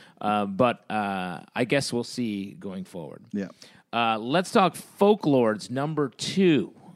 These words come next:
Speaker 1: Uh, now, this is a, Pete's a fan of this, um, clearly, because he just did a double, a classic double fist pump. This is from Boom.
Speaker 2: Yeah.
Speaker 1: Uh, Pete,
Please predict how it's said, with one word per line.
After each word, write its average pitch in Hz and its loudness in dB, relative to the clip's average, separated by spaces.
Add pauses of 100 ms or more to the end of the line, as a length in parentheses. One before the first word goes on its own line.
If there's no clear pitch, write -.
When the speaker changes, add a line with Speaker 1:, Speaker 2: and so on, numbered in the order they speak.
(160)
Speaker 1:
Uh, 98 -4
now, 113 2
this 180 2
is 175 2
a, 139 2
Pete's 202 2
a 156 2
fan 139 2
of 113 -2
this, 113 -2 (420)
um, 98 0
clearly, 120 2
because 117 -2
he 147 0
just 135 0
did 117 0
a 98 -2
double, 110 0
a - -8
classic 135 0
double 107 -2
fist - -4
pump. 87 -6
This 160 2
is 139 0
from 101 0
Boom. 139 2 (360)
Speaker 2:
Yeah. 98 -2
Speaker 1:
Uh, 113 -4
Pete, 170 0